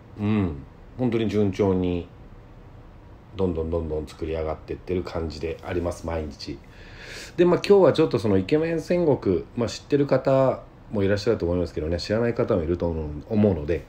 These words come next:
まあ、簡単にですけど、まあね、そのウィキとか見ればすぐ出てくるような情報かもしれませんが、えー、少しだけイケメン戦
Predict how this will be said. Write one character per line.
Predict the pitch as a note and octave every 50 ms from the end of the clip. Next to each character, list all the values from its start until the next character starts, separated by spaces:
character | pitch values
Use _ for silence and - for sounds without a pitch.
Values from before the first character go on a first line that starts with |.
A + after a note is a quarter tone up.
| - - - - - - - - - - - - - - - -
ま | - C#3
あ、 | C3+
簡 | - - F3 E3 D#3+
単 | D3 - F3 D#3+
に | D#3 D3 C3
で | G2+ E2+
す | D#2+ -
け | - D#2
ど、 | C#2+ C#2 D#2+ - - - - - - - - - - - -
ま | - G#2+
あ |
ね、 | F#2+ G2+ G2 -
そ | - - - G2
の | F2+ E2+ D#2+ D#2+
ウ | E2
ィ | G#2 A2 G#2
キ | - -
と | -
か | - - E2
見 | F2 E2+
れ | F2 E2+
ば | D2 D2
す | - -
ぐ | G#2 F2
出 | D#2 G2 G2
て | G2 F2
く | - F2 E2
る | D#2+
よ | D2+ D2+
う |
な | D2+ D2+
情 | D2+ E2+ D#2+
報 | D#2 F2 E2
か | - E2+
も | D#2
し | D2 - -
れ | D#2 D#2+
ま | D#2+ D#2 D2
せ | - F2 D#2
ん | D2 C#2+ C#2+
が、 | D#2 D#2+ D2+ - - - - - - - - -
え | D#2 D2+ D2 D2+ D2+ D2 C#2+ C#2+ C#2+ C#2+ C#2+ C#2+ C#2+ D2 D2 D2
ー、 | -
少 | - A2
し | G#2
だ | G#2+ F#2+
け | E2+ F2+
イ | D#2+
ケ | - - F#2+
メ | F#2 F#2
ン | F#2 F2+
戦 | - - F#2+ F2